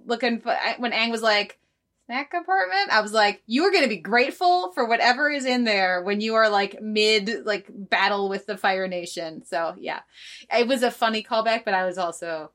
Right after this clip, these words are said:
very, uh, I felt very, uh, seen in that moment. <laughs> Um, Keenan says the gli-, gliders are so effing cool, and I'm, and I'm glad, uh, so glad he has a new one. Yes, agreed. Keenan is worried about Suki.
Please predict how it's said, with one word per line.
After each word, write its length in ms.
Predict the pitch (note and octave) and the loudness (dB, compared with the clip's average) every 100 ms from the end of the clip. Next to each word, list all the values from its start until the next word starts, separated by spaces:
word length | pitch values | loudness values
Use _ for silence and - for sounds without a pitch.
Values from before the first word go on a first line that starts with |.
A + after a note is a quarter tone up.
| _ _ _ _ | _ _ _ _
very, 320 | F#3 F3+ F3 | -2 -2 -2
uh, 200 | D#3+ D3+ - | -4 -4 -6
I 60 | |
felt 260 | F#3 G3+ F#3 | -6 -6 -4
very, 340 | F#3+ D#3+ D3+ | -4 -4 -6
uh, 140 | D3+ F3 | -10 -10
seen 460 | - A#3 F#3+ E3 | -6 -6 -6 -8
in 140 | - F3+ | -10 -6
that 180 | E3+ | -6
moment. 460 | E3 D3+ G#2+ A3 _ | -8 -14 -14 -16 _
<laughs> 80 | - - - - D4+ C#4+ D#4+ - _ _ _ _ _ _ _ _ _ _ _ - - - | -16 -14 -14 -2 -2 -2 -8 -12 _ _ _ _ _ _ _ _ _ _ _ -20 -16 2
Um, 260 | A3+ G#3+ | 2 2
Keenan 240 | A3 C4+ B3 | 0 0 2
says 180 | C4 A#3+ | 0 0
the 60 | |
gli-, 320 | A3 A3 A3 A3 | 2 4 2 2
gliders 440 | A#3 A3 A3 A3+ | 4 6 4 0
are 60 | G3 | -4
so 160 | A#3 | 0
effing 240 | G#3+ G#3 G#3 | 0 0 -6
cool, 200 | G#3 G3+ | -4 -4
and 80 | G3 | -4
I'm, 120 | G3 - | -8 -8
and 140 | G#3 | -6
I'm 120 | G#3 | -4
glad, 360 | G3+ G3+ G3+ G3+ | 2 4 4 4
uh, 200 | G3 E3+ | 2 0
so 140 | A3+ | -4
glad 180 | G#3 G#3 | -2 -2
he 60 | G3+ | -2
has 100 | G3+ | -4
a 40 | |
new 220 | G3 F#3+ | -6 -6
one. 320 | F#3 G3 G3 G3 - _ - | -4 -4 -6 -12 -20 _ -6
Yes, 380 | F3 - - - | -4 -4 -12 -12
agreed. 600 | G3 G3 G3 G3 G#3 A3+ - - | -10 -4 -2 -2 -4 -6 -20 -20
Keenan 420 | - C4+ B3+ B3+ A#3+ | -6 0 2 2 0
is 160 | A3 | -2
worried 220 | A3+ A3+ | -2 0
about 220 | A3 G#3+ G#3 | 2 0 0
Suki. 640 | - A#3+ - C4+ C4+ D4+ | -4 -6 -6 -6 -4 -4